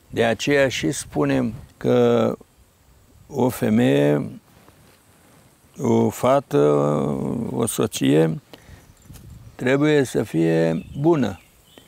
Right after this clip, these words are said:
Nu trebuie să aibă alte calități. Ea trebuie să fie bună. Restul, din bunătate, pot decurge foarte multe calități.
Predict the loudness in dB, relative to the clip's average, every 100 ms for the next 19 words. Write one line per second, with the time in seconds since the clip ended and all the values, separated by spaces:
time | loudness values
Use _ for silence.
0 | _ -10 -4 0 2 2 2 2 2 2
1 | 0 -4 -2 -4 -4 -10 -16 -10 -6 -4
2 | -6 -6 -6 -4 -4 -4 -6 -10 -20 _
3 | -20 _ _ _ 2 4 2 0 0 2
4 | 2 0 -4 -4 -2 0 0 0 0 -2
5 | 0 0 2 0 -4 -10 -6 -4 -2 -4
6 | -4 -6 -4 -4 -2 -4 -4 -6 -6 -8
7 | -6 -6 -6 -8 -8 -6 -6 -6 -14 -20